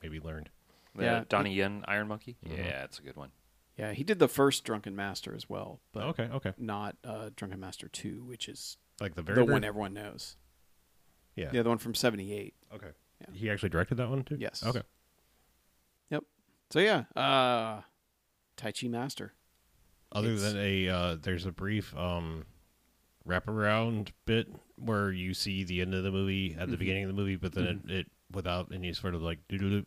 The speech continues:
Speaker 1: effects, it just goes right into
Speaker 3: Yeah.
Speaker 1: flashback.
Speaker 3: Yeah, it basically ends the credit sequence.
Speaker 1: Right.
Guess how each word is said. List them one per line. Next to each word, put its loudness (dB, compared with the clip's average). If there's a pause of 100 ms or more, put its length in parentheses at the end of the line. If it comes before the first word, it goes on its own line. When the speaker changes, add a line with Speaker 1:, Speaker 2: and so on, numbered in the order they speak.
Speaker 1:
effects, 0
it 0
just -4
goes 0
right -2
into -4
Speaker 3:
Yeah. 2
Speaker 1:
flashback. -2 (200)
Speaker 3:
Yeah, 6
it 4
basically 8
ends 4
the 4
credit 4
sequence. -4
Speaker 1:
Right. -6